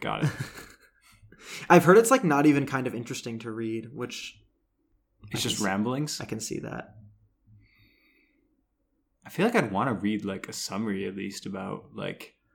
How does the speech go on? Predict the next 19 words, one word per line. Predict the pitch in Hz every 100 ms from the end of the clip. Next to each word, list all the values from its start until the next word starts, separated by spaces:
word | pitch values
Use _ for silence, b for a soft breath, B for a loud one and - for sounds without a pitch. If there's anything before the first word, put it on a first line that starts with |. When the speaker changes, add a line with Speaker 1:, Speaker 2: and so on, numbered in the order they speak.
| _ _
Speaker 1:
or, | -
like, | 110 104
some | - 107
quotes | - - 107 117
from | - 95 101
it. | 95 - _ _ _ _ _ -
Speaker 2:
I, | 151
Speaker 1:
I | 127
just | -
know | 226
Speaker 2:
I've | 294
Speaker 1:
it's | 202 180
a |
Speaker 2:
read | 240
some | -
Speaker 1:
terrible, | 214
Speaker 2:
sections. | - 196 180 - 262
Speaker 1:
awful | 196 - 98
book. | 92 104 92 -